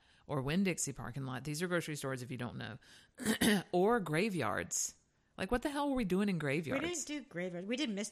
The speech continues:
Speaker 2: did you have Mischief Night?
Speaker 1: No. We rode the Strip. Did you ride the Strip?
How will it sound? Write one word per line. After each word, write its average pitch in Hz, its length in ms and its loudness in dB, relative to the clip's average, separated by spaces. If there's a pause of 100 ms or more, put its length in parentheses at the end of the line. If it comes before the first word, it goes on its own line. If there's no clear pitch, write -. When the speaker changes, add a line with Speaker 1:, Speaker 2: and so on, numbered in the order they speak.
Speaker 2:
did 220 140 -6
you 294 80 0
have 311 100 -2
Mischief 226 380 -6
Night? 262 240 -8 (560)
Speaker 1:
No. 147 500 0 (140)
We 170 120 4
rode 208 240 6
the 160 60 -2
Strip. 151 480 2
Did 147 140 0
you 180 120 4
ride 214 180 4
the 220 60 0
Strip? - 380 -2